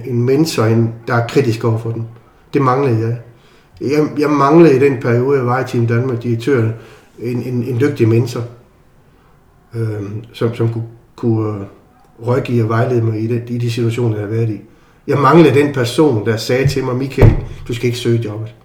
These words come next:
Du, du skal ikke lægge din ansøgning, fordi du kan sagtens."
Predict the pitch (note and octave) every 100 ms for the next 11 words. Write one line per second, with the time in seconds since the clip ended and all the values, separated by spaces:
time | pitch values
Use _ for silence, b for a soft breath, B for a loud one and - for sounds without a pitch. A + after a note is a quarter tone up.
0 | _ _ _ _ _ _ _ _ _ _
1 | _ _ _ - A#2 A#2+ A2+ B2+ A2+ A2+
2 | A2 G#2 G#2+ A#2 G#2+ G2+ A2+ - _ -
3 | A2+ A2 A2+ - A2 A2 A2+ -